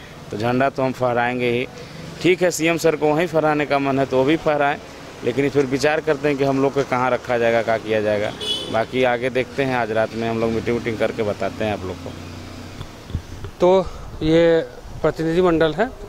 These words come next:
Speaker 2: सहायक पुलिस के और ये लोग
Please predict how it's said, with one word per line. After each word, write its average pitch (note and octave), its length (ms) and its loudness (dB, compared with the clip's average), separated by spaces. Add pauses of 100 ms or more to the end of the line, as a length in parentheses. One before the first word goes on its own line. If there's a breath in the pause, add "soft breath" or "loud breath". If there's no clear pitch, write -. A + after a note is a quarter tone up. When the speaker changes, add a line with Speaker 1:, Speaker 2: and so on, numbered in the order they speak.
Speaker 2:
सहायक D3+ 440 2
पुलिस D3+ 260 -2
के F3+ 240 0
और D3+ 480 2 (840 loud breath)
ये E3 60 8
लोग F#3+ 300 6